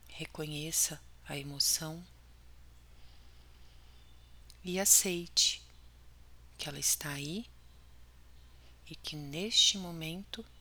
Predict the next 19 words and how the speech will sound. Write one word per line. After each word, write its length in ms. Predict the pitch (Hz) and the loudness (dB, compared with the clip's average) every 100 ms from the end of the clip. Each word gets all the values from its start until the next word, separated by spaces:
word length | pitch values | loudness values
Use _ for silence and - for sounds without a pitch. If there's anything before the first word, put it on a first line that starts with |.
| - - - - - - - | -20 -20 -20 -20 -20 -18 -4
a 100 | 160 | 4
situação 880 | - - 156 156 - - 180 226 - - | 4 4 -2 4 6 6 2 -4 -10 -10
não 160 | 202 | -8
pode 440 | 254 - - 156 - | -8 -10 -8 0 4
ser 280 | - 151 151 | 4 2 -2
mudada. 600 | 160 165 139 143 151 143 - - - - - - - - - - - - - - - - - - - - | -8 -10 -10 -10 -14 -14 -16 -20 -20 -20 -20 -20 -20 -20 -20 -20 -20 -20 -20 -20 -20 -20 -20 -20 -18 -10
Então, 400 | 156 - 143 139 | -8 -8 -10 -10
o 60 | |
melhor 400 | 143 139 135 156 | -10 -8 -8 -10
caminho 520 | - 202 175 165 185 220 - - - - - - - - - - - - | -6 -8 -6 -8 -8 -12 -16 -20 -20 -20 -20 -20 -20 -20 -20 -20 -16 -4
é 140 | 160 | 0
aceitá-la. 840 | 156 - 175 180 - 139 170 156 - - - - - - - - - - - - - - - - - 175 | 4 4 2 -2 -6 -6 -6 -12 -16 -20 -20 -20 -20 -20 -20 -20 -20 -20 -18 -18 -18 -20 -20 -20 -6 6
Aceitá-la 880 | 175 - 147 - 160 180 180 147 - - - - - - - - - | 6 6 2 -2 -2 0 -2 -6 -12 -20 -20 -20 -20 -20 -18 -16 -8
não 140 | 302 | -8
quer 240 | - 196 | -4 -4
dizer 640 | 165 - - 160 180 175 151 - - - - - | 0 2 2 2 0 -2 -10 -20 -20 -20 -20 -14
gostar 600 | - 175 - - 175 156 | 0 8 8 8 2 2
da 120 | 139 | -2
situação 680 | 143 - - 147 - - 175 | -2 -2 -4 -4 0 0 -4